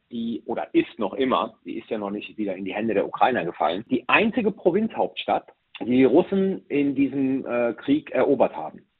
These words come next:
Und eine Rückeroberung wäre deshalb von hohem symbolischem Wert. Das muss man einfach mal so sagen, weil letzten Endes ist es die größte und bedeutendste Stadt,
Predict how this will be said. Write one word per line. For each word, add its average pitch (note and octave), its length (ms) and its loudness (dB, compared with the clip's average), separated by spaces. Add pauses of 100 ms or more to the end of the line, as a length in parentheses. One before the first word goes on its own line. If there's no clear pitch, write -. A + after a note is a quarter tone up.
Und C3+ 360 8
eine C3 200 2
Rückeroberung D#3 840 0
wäre B2 240 2
deshalb C3+ 380 0
von A#2 200 -10
hohem C3+ 420 4
symbolischem F#2 600 -4
Wert. - 220 -14
Das E2 100 -20
muss G2+ 160 -20
man G2 100 -8
einfach F#2+ 300 -4
mal F#2 180 -2
so G2 120 -6
sagen, A#2 340 8
weil G2 380 4
letzten A2+ 300 -4
Endes C3 200 2
ist B2+ 160 -4
es A#2 120 -8
die A#2+ 100 -6
größte D3+ 400 4
und B2+ 100 -4
bedeutendste C3 600 2
Stadt, C3 220 6